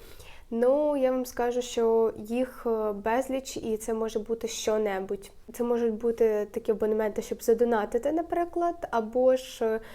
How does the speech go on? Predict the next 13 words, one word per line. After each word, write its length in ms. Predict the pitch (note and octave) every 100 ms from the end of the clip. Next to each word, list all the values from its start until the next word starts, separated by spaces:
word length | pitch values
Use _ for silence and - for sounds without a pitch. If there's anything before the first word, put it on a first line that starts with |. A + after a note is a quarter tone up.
| - -
піти 240 | C4 C#4
в 60 | B3
якийсь 320 | A#3+ A#3+ A#3
магазинчик, 840 | A3+ G#3+ A3 G#3+ G3+ A3+ D#4 D#4
закупитися. 880 | C#4 C#4+ D4+ D4+ C#4+ C#4+ C4+ C#4 B3+ - -
Наступне — 480 | A#3+ A#3+ D#4 D#4 C#4+
це 100 | C#4+
квитки 500 | B3+ A#3+ A#3 - A3+
в 100 | A3
кіно, 420 | - G#3 G#3 B3
театр 540 | D#4 B3 A3+ A#3+ B3 A#3+
або 240 | A#3 A3
музей. 500 | A#3 A#3 A3 G#3 F#3+